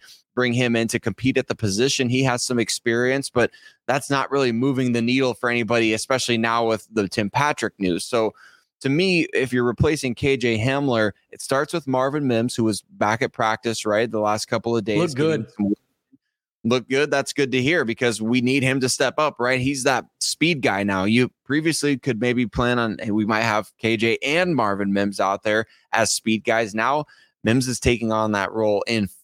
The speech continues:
Speaker 1: full for the Sean Payton offense. So we'll get to see maybe the second round pick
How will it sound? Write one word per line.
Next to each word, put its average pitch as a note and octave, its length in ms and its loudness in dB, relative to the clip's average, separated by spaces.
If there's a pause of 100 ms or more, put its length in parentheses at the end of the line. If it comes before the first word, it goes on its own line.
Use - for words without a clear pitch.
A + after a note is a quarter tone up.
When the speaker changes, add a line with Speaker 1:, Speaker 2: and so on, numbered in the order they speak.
Speaker 1:
full A#2 440 0 (200)
for A2+ 120 2
the G#2+ 100 0
Sean G#2+ 320 0
Payton G#2+ 300 0
offense. G#2 440 -2
So A2 160 2
we'll G#2+ 160 0
get G#2 160 -4
to G#2+ 100 -6
see B2 240 0
maybe G#2+ 200 2
the G2 140 0
second G#2+ 360 0
round G2 260 -2
pick C3 300 0